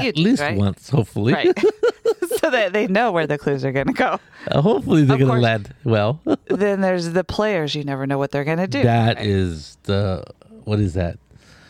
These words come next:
Speaker 1: But you've played other, um, modern ga-, games where your mercenary is going to save somebody.
Speaker 2: Oh, yeah. Uh, so th-, s-, the genre is very wide and,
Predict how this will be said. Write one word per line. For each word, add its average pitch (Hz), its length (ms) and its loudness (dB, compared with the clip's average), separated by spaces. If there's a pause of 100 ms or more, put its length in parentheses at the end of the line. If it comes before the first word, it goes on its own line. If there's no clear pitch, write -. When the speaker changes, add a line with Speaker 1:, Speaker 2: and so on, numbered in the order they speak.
(420)
Speaker 1:
But 220 120 -12
you've 294 160 -2
played 208 480 -2
other, 175 640 0
um, 151 420 -2 (100)
modern 165 920 -2 (260)
ga-, 156 280 -4 (260)
games 151 360 -2
where 151 160 -2
your 147 380 -2 (140)
mercenary 160 560 -2
is 139 80 -8
going 143 360 -4
to 131 120 -12
save 135 300 -4
somebody. 123 420 -10
Speaker 2:
Oh, 147 220 2
yeah. 110 360 2
Uh, 123 140 -2
so 139 380 0 (140)
th-, - 120 -12 (140)
s-, - 320 -12 (1040)
the 110 180 4
genre 120 400 4
is 123 300 4
very 98 260 4
wide 92 480 0
and, 87 360 -2